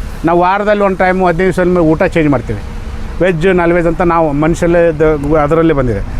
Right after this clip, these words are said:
ಇದಕ್ಕೋಸ್ಕರ ಮಸ್ಟ್ ಆ್ಯಂಡ್ ಶುಡ್ ಆಗಿ ಮೂರು ಮೂರು ತಿಂಗಳಿಗೊಮ್ಮೆ, ಆರಾರು ತಿಂಗಳಿಗೊಮ್ಮೆ ಒಳ್ಳೆ ಗೊಬ್ಬರ ಕೊಡ್ರಿ, ಕರೆಕ್ಟಾಗಿ ನೀರು ಕೊಡ್ರಿ,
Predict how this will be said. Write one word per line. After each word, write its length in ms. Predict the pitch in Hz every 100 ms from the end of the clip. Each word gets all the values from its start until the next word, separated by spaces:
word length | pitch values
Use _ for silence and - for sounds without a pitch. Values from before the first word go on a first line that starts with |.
| - - 190
ಇದಕ್ಕೋಸ್ಕರ 460 | 226 220 196 208
ಮಸ್ಟ್ 320 | 151 180 202
ಆ್ಯಂಡ್ 120 | 214 190
ಶುಡ್ 160 | 185
ಆಗಿ 140 | 196 165
ಮೂರು 240 | 156 175
ಮೂರು 140 | 202
ತಿಂಗಳಿಗೊಮ್ಮೆ, 380 | 202 196 190 185
ಆರಾರು 200 | 170 175
ತಿಂಗಳಿಗೊಮ್ಮೆ 420 | 175 170 165 127 113 - - - - -
ಒಳ್ಳೆ 220 | 170 190
ಗೊಬ್ಬರ 300 | 180 180 190
ಕೊಡ್ರಿ, 360 | 185 175 160 175 - - - - - -
ಕರೆಕ್ಟಾಗಿ 300 | 160 170 190
ನೀರು 220 | 175 185 175
ಕೊಡ್ರಿ, 320 | 165 147